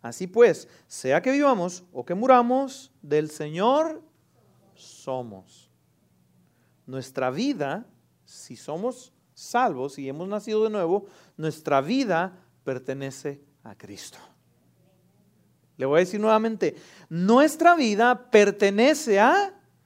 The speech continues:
Cristo. Entonces,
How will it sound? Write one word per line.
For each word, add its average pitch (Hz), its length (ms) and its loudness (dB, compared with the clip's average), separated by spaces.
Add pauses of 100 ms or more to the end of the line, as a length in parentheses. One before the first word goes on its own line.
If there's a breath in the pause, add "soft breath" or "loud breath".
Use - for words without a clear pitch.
(340)
Cristo. 302 680 0 (1600 loud breath)
Entonces, 226 880 4